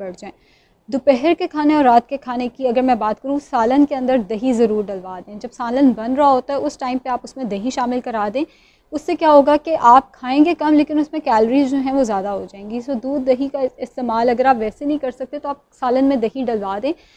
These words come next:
सालन में दही, दही डालने से सालन की calories जो हैं वो बढ़ जाएंगी। दोपहर के खाने, रात के खाने में salad की जगह bean salad या chickpea salad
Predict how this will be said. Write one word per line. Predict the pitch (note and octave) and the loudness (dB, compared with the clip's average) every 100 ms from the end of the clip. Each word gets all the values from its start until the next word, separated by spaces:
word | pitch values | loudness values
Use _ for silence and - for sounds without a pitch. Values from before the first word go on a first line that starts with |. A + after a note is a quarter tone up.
| _ _ - | _ _ 4
सालन | D4 D#4 D#4 | 6 8 8
में | D#4 | 6
दही, | B3+ B3 | 4 2
दही | A#3 B3+ C4+ | 2 2 6
डालने | C4 A3+ A#3+ | 6 4 2
से | C#4+ | -8
सालन | C4+ A#3 A#3 A#3+ | -6 -4 -2 -4
की | C4+ | -6
calories | A#3 A3 G#3+ A#3 | -4 -4 -4 -6
जो | B3+ | -8
हैं | A3+ | -6
वो | B3 A3+ | -4 -6
बढ़ | G3+ F#3+ | -8 -10
जाएंगी। | G3+ G3 G3 G#3+ _ _ _ _ - | -12 -14 -12 -14 _ _ _ _ -10
दोपहर | G#3+ A#3+ C4 C#4+ | -8 -2 2 2
के | D#4+ | 2
खाने, | D4+ C#4 C#4+ | -6 -4 0
रात | B3+ A#3 A#3 | 0 0 -4
के | |
खाने | C4+ C4 B3+ | -10 -6 -4
में | C4+ | -4
salad | C4+ A#3 A3+ B3 | -4 -2 0 -2
की | D4 | 0
जगह | C4+ C4+ C4+ | 2 2 2
bean | G3 A#3+ C4+ | -2 0 0
salad | C#4 C4 C4 B3+ | 2 2 4 2
या | |
chickpea | A#3 B3 - C#4+ | -2 -8 -6 -6
salad | C#4 C4 C#4 | -4 0 0